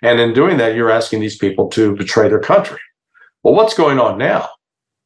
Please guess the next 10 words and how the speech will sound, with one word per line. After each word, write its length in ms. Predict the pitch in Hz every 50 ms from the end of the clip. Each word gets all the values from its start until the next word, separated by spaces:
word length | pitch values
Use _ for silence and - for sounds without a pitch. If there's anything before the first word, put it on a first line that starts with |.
| _ _ -
I 140 | 151 185
mean, 160 | 202 185 151 120
the 60 | 120
United 400 | 127 127 139 160 214 233 170 -
States 540 | - - - 156 156 139 143 - - - -
is 180 | 143 127 107
a 140 | 120 123 107
veritable 840 | 98 120 117 127 139 147 147 165 156 139 139 139 147 147 147 - _ _ _ _ _
freak 340 | - - - 440 277 233 -
show. 360 | - - - 90 - - -